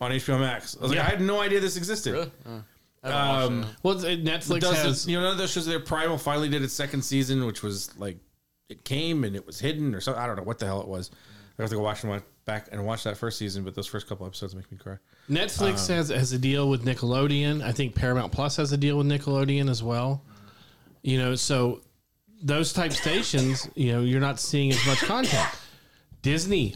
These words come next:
Speaker 2: I mean, look at Disney. Most of the stuff that they're making for Disney Channel or is going to,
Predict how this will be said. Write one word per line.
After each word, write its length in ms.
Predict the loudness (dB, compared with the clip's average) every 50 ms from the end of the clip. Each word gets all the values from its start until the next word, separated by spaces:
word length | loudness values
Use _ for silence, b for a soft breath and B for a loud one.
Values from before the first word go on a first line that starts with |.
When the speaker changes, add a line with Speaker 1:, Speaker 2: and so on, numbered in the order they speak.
| -8 -4 0
Speaker 2:
I 60 | 2
mean, 160 | 2 4 4
look 140 | 2 2 0
at 100 | 0 0
Disney. 320 | 0 0 2 2 2 2
Most 300 | 4 4 4 2 0 0
of 80 | -2 0
the 80 | 0 0
stuff 260 | 0 0 -2 -2 0
that 120 | 0 0 2
they're 140 | 2 2
making 420 | 2 2 2 0 0 0 0 0 2
for 160 | 2 2 2 0 0 -2 0 0
Disney 380 | 2 2 2 2 0 0 0 0
Channel 680 | -2 -2 -2 0 0 0 0 0 -2 -2 -4 -8 -10 -14 _ _ -20 -18 -16 -10 -4 0
or 240 | 2 2 2 2 -2 -6 -10 -4 -2
is 160 | -2 0 0
going 580 | 2 2 2 2 2 2 2 2 2 0 -4 -10 -16 -12 -6
to, 520 | -2 2 2 4 4 4 4 4 2 0